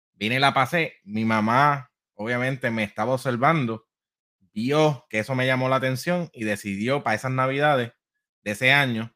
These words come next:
comprarme la consola nex. Obviamente, Mario uno ya venía desde más antes que, que cuando yo los tuve en nes. Yo llegué y empecé con Mario tres. So, mi juego favorito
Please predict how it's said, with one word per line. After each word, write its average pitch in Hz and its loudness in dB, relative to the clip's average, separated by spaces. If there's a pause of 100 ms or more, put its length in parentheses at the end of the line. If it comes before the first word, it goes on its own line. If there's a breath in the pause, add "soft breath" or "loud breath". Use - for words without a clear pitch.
comprarme 110 -4
la 95 -6
consola 104 -6
nex. 95 -10 (1400)
Obviamente, 170 4
Mario 127 4
uno 139 0
ya 131 4
venía 127 0
desde 110 -4
más 101 -4
antes 113 -10
que, 98 -10
que 98 -8
cuando 98 -8
yo 104 -4
los 110 -6
tuve 143 0
en 110 -2
nes. 156 -4 (320)
Yo 107 -10
llegué 131 0
y 123 -2
empecé 110 -4
con 123 -2
Mario 98 -2
tres. 95 -10 (840)
So, 98 -6
mi 95 -6
juego 147 2
favorito 180 2